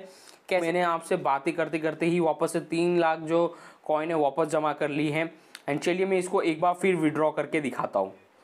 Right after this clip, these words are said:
दोस्तों यहाँ पर मैंने वो लिंक वापस से डाल दिया है and यहाँ पर विड्रॉल का ऑप्शन है, यहाँ पर क्लिक कर लेना है। and यहाँ पर जो मेरी कॉइन्स है वो विड्रॉ हो चुकी है and यहाँ पर मेरे को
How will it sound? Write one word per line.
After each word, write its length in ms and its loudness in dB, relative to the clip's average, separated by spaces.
दोस्तों 280 2
यहाँ 200 2
पर 120 -2
मैंने 200 2
वो 160 4
लिंक 300 0
वापस 360 2
से 100 2
डाल 240 2
दिया 200 2
है 380 -2
and 120 -2
यहाँ 180 0
पर 100 -2
विड्रॉल 460 0
का 120 -2
ऑप्शन 320 0
है, 60 0
यहाँ 240 0
पर 120 -4
क्लिक 280 -6
कर 120 0
लेना 240 0
है। 260 -2
and 120 -2
यहाँ 260 2
पर 180 -2
जो 100 2
मेरी 160 2
कॉइन्स 480 0
है 60 2
वो 100 0
विड्रॉ 400 2
हो 140 0
चुकी 400 -4
है 300 0
and 140 -2
यहाँ 320 0
पर 80 2
मेरे 200 0
को 240 0